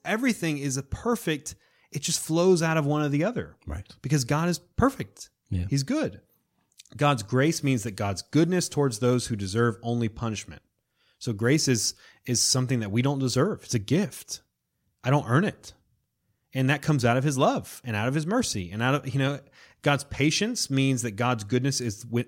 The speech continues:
Speaker 1: in withholding punishment toward those who sin over a period of time. So, uh, I've, I've quoted it before. I'm gonna quote it again. It's from First Peter. He says, "God is not slow,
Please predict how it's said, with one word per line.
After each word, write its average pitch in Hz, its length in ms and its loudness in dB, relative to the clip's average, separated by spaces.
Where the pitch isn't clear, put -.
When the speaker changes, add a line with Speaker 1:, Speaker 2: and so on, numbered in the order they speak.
Speaker 1:
in 123 140 0
withholding 127 520 2
punishment 123 460 -2
toward 107 280 -2
those 107 340 0
who 104 120 -4
sin 113 400 -2
over 104 280 -4
a 95 40 -6
period 101 260 -2
of 92 60 -8
time. 92 200 -6
So, 110 340 0
uh, 95 180 -8
I've, 98 240 -6
I've 92 280 -12
quoted 131 300 6
it 127 60 -2
before. 135 280 0
I'm 113 80 0
gonna 98 100 -8
quote 113 180 2
it 110 40 2
again. 117 240 2
It's - 80 -2
from 107 100 -10
First 104 300 -6
Peter. 131 200 0
He 117 60 2
says, 98 240 -4
"God 104 220 -2
is 101 100 -4
not 92 160 -8
slow, 120 600 2